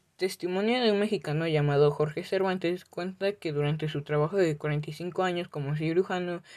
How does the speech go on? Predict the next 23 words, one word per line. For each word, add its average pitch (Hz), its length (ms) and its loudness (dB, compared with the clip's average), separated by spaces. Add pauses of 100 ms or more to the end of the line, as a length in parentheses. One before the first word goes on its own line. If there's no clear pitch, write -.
en 165 160 -4
el 143 100 2
Hospital 147 540 -4
A 151 160 -2
B 151 100 0
C 151 180 -2
de 147 120 2
la 139 160 0
Ciudad 127 260 -4
de 151 100 -2
México, 180 560 -4
intervino 156 680 -2
quirúrgicamente 151 960 -4 (440)
a 147 140 -2
un 156 200 0
numeroso 170 720 0
grupo 160 280 -2
de 170 120 4
personas 165 480 -4
de 156 100 2
la 147 140 2
comunidad 139 500 -4
judía. 165 460 -4